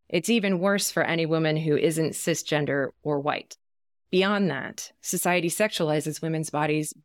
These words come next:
before simply recognizing us as humans, as is made clear by people being offended by mothers breastfeeding their children in public or claiming that young girls' shoulders need to be covered up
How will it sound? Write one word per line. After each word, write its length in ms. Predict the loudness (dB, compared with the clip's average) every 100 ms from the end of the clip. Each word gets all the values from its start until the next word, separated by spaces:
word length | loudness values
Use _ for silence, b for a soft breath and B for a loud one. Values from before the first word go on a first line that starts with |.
| -6
before 760 | -6 -4 0 2 4 2 0 -6
simply 460 | -8 -2 0 2 2
recognizing 680 | 0 0 -2 0 0 -2 -4
us 160 | -6
as 140 | -8 -6
humans, 580 | -4 -6 -8 -12 -14 -8
as 240 | -4 -2
is 160 | -2 -2
made 220 | -2 -2
clear 280 | -2 0 0
by 140 | 0
people 320 | -4 -6 -4 -2
being 240 | -2 -2
offended 460 | -2 0 0 0 0
by 160 | 0
mothers 340 | 2 2 0 0
breastfeeding 580 | -2 -2 -2 -2 0
their 140 | 0 0
children 340 | -2 -2 0
in 120 | -2
public 420 | -2 -2 -2 -4 _ _ _
or 140 | -4
claiming 340 | 0 0 2 2
that 160 | 2
young 180 | 0 0
girls' 220 | 0 -2
shoulders 540 | -2 -2 -2 0 -4 -4
need 180 | -6 -6
to 100 | -8
be 120 | -10
covered 340 | -6 -4 -2
up 220 | -2 -4